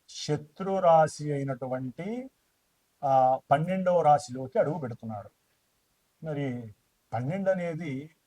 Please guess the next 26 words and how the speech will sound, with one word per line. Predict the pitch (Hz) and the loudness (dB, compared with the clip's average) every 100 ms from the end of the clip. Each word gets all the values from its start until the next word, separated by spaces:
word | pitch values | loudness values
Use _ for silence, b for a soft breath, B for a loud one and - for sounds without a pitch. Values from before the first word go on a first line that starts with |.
| _ _ _ _ - | _ _ _ _ -4
పూర్తిగా | 165 185 - 165 143 175 214 - | -4 -4 -6 -4 2 2 2 -2
నాశనాన్ని | 139 113 120 156 - 190 147 147 | -8 -6 -4 -4 -2 -2 -2 -4
చూపిస్తుంది. | 208 - 135 113 - - - - | -6 -10 -12 -14 -16 -20 -14 -4
కుజుడు | 170 247 254 | -2 0 4
పాపగ్రహం | 139 165 214 185 190 185 | 6 8 6 4 2 2
కాబట్టి, | 180 151 147 139 - 139 139 110 - _ _ _ _ _ _ _ - | 2 8 8 8 2 -4 -2 -4 -10 _ _ _ _ _ _ _ 0
అదే | 135 180 226 | 4 6 6
శుభగ్రహాలు | - 202 196 202 190 196 190 | 4 0 2 6 10 10 8
ఉంటే | - 214 226 147 | 2 4 4 4
వైవిధ్యంగా | 160 208 - 165 196 202 202 | 2 0 -6 -4 2 6 6
ఇంకో | 165 170 190 | 4 0 4
రకమైనటువంటి | 190 185 180 170 156 151 143 139 | 4 2 -2 -6 -8 -10 -6 -2
పరిస్థితులు | 156 - 156 196 | -2 -4 -10 -6
మనం | 240 185 | -2 0
చెప్పుకోవాలి. | 135 135 131 127 110 107 104 _ _ _ _ - | -2 -6 -8 -6 -6 -6 -10 _ _ _ _ -8
కుజుడు | 139 208 | -4 -2
పాపి | - 139 147 | 0 2 0
కదా, | 170 143 127 131 _ _ _ _ _ _ _ - | -2 -2 0 -2 _ _ _ _ _ _ _ -2
పాపగ్రహం | 123 147 156 160 147 | -2 0 -2 -2 -2
కదా, | 139 131 127 - _ _ _ | -2 -2 -4 -8 _ _ _
మరి | 135 131 | -4 0
ఆయన | 131 | 0
పన్నెండులో | 123 127 147 175 175 | -2 -4 -4 -2 2
ఉంటే | 170 156 151 | 2 0 -4
ఏం | 160 | -4
చేస్తాడు? | 151 - 139 131 131 | -4 -4 -4 -4 -6